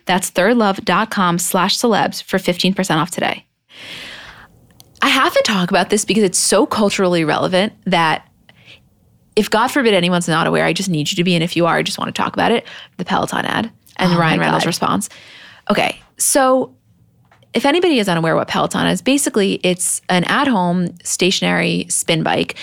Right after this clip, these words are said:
Speaker 1: that comes with the streaming service. It has a T V, and you can basically take classes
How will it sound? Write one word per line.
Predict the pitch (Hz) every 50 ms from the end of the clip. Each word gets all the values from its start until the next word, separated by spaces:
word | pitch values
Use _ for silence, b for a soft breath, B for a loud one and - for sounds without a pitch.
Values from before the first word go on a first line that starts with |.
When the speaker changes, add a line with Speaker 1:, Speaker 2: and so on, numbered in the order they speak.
| B B B B B
Speaker 1:
that | 202 190 180 175 - - -
comes | - 233 254 269 269 254
with | 233 208
the | - 196
streaming | - - 185 175 170 170
service. | 180 - 175 165 175 -
It | 196
has | 185 185 -
a | 240
T | - - 214 196
V, | 180 160 156 - - -
and | 185 196
you | 202
can | 202 247 208
basically | 202 196 202 - - 185 180
take | - 247 277 277
classes | - 233 196 190 190 - 185 180 180 175